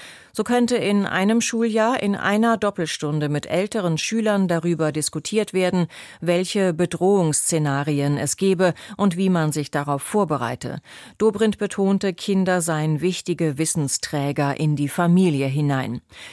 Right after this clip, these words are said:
Zudem kündigte der Minister ein neues Konzept für den Bevölkerungsschutz an.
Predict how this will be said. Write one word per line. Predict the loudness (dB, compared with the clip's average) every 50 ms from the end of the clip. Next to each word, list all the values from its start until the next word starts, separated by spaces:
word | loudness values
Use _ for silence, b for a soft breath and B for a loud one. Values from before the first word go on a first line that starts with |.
| B B B B -2
Zudem | 0 2 4 4 4 4 2
kündigte | 2 2 2 2 2 2 0 0
der | 2 4
Minister | 4 4 4 2 2 0 0 0 0
ein | 0 2 2
neues | 2 0 0 0 -2 -2
Konzept | -4 -4 -4 -2 -2 -2 -2 -2 -2 -4 -8 -14
für | -6 -4 -2 0
den | 0 0 0
Bevölkerungsschutz | 0 -2 -2 -2 -2 -2 -2 -2 -2 -2 0 -2 -2 -2 -2 -4 -2 -2 -2 -2
an. | 0 0 0 0